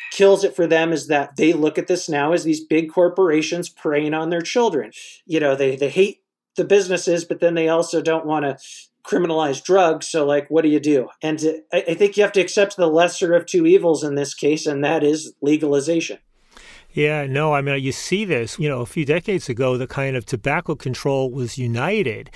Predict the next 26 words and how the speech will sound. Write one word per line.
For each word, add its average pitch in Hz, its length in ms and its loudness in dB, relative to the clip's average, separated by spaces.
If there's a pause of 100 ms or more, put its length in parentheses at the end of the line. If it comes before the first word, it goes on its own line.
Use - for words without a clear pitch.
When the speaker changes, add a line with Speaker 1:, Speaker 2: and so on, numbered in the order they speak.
(260)
Speaker 2:
in 135 140 -2
opposing 156 500 0
big 139 200 -4
tobacco 120 580 -6
and 131 100 -6
trying 131 260 -4
to 127 60 -2
reduce 131 300 -4
smoking. 190 760 -6 (440)
And 143 240 0
then 180 260 2
when 175 140 2
all 160 220 0
these 147 200 -2
tobacco 139 480 -4
harm 202 280 -4
reduction 139 340 -4
devices 113 520 -4
emerged, 117 400 -2
e-cigarettes 135 640 -2
and 127 100 -6
a 117 40 -6
whole 131 160 -4
range 127 300 -4
of 107 120 -8
others, 147 680 -8